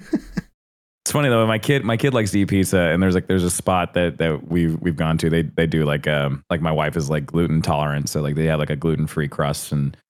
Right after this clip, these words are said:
and whatnot. And, like, they changed the recipe, so, like, their, their dairy-free cheese, like, just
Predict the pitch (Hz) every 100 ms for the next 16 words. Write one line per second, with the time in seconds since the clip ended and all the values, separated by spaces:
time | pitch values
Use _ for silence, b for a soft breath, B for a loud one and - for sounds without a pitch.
0 | _ _ 80 76 67 71 69 80 78 71
1 | - _ _ _ _ _ 101 - 123 110
2 | 95 87 - - 123 120 90 82 76 90
3 | 90 82 85 82 78 73 80 82 82 87
4 | 82 - 78 82 76 71 71 78